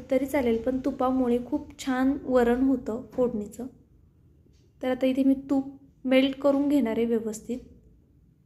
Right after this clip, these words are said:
त्यानंतरच आपल्याला पुढचे जिन्नस ॲड करायचे आहेत यामध्ये. अजूनही व्हिडिओला लाईक केलं नसेल तर प्लीज एक लाईक नक्की करा, नवीन असाल तर सबस्क्राईबसुद्धा करा आणि सोबतचं बेल आयकॉनसुद्धा प्रेस करा. तर आता इथे तुपामध्ये आपण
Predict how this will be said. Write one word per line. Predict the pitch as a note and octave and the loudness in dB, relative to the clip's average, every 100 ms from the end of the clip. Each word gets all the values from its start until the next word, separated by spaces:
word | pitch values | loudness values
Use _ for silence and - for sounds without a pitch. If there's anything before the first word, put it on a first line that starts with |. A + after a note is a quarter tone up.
| _ - | _ 2
त्यानंतरच | C4 C4+ B3+ C4 C#4 | 4 4 2 2 0
आपल्याला | C#4 C4+ A#3 | 0 -2 -2
पुढचे | A#3 C4 A#3 A#3+ | 0 -2 0 0
जिन्नस | A#3 A3 A3 A3 | 0 -2 -4 -4
ॲड | B3 A3+ | -4 -4
करायचे | A3+ A3+ G#3+ G#3+ | -4 -4 -4 -8
आहेत | - | -6
यामध्ये. | G#3+ G#3 G#3 A#3 - - _ _ _ _ - - - | -6 -6 -8 -12 -12 -20 _ _ _ _ -20 -20 -4
अजूनही | B3+ B3 C#4 D#4 | 0 4 4 4
व्हिडिओला | F4 D4+ C#4 C4+ | 2 2 4 4
लाईक | B3+ A#3 A#3 | 4 2 0
केलं | B3+ A#3+ A#3 | -2 -2 -2
नसेल | A#3 A3+ A3 | -4 -6 -8
तर | A3+ | -10
प्लीज | - C4 B3+ | -4 -4 0
एक | - A#3+ | 0 0
लाईक | B3 A#3 A#3 | 2 0 0
नक्की | A#3 A3+ - | -6 -6 -10
करा, | C#4 C4 A3+ A3+ | -6 -4 -4 -2
नवीन | A#3 A3 G#3+ | -2 -2 -4
असाल | G#3+ A3 G#3+ | -4 -8 -6
तर | A#3+ | -8
सबस्क्राईबसुद्धा | - A#3 - - A3 A3+ - A#3+ A#3+ | -6 -10 -12 -4 -4 -4 -8 -8 -8
करा | A#3+ A3 A3 - - - _ _ _ - _ _ - | -6 -8 -10 -18 -20 -20 _ _ _ -20 _ _ -2
आणि | A#3+ | 0
सोबतचं | C#4 C#4+ A#3+ B3 C4 | 2 0 0 -2 2
बेल | B3 A3+ | 4 2
आयकॉनसुद्धा | A3 A#3 A3+ A#3+ A3+ | 0 -2 -4 -6 -8
प्रेस | A3 A3 G#3+ G#3+ | -6 -6 -6 -10
करा. | G#3+ G#3+ - _ - - - - - - - _ _ _ _ _ _ C4 | -12 -12 -20 _ -20 -20 -20 -20 -20 -20 -20 _ _ _ _ _ _ -2
तर | |
आता | C4 C4 | 0 4
इथे | C4+ C4 C#4 | 4 4 0
तुपामध्ये | C#4 C#4 C4 C4+ C#4 A#3+ | 0 0 0 2 4 2
आपण | A3+ A3+ | 0 -4